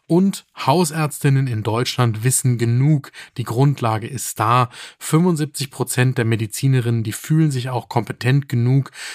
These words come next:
zu einem gesundheitsfördernden und klimafreundlichen Lebensstil zu beraten.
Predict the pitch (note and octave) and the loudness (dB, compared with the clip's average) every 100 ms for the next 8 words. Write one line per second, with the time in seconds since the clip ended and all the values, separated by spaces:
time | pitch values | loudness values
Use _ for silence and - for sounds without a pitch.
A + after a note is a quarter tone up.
0 | - - A#2 A2+ A2 C3 C#3 A#2+ A#2+ - | -12 -6 -4 -4 -2 2 2 2 0 -2
1 | - B2 B2+ C3 B2 A#2+ B2 A#2+ A#2 - | -2 2 2 2 -2 0 0 0 -4 -12
2 | - C3+ B2 A2+ - A2+ A2+ A#2 A2 G#2+ | -2 0 0 -2 -2 0 0 -2 -6 -4
3 | G#2 A2 G#2+ - A2 G2+ - - - - | -4 -2 -4 -6 -6 -6 -10 -20 -14 -6
4 | A#2+ A2+ G2+ G#2+ A2+ - | -2 -2 2 2 2 -2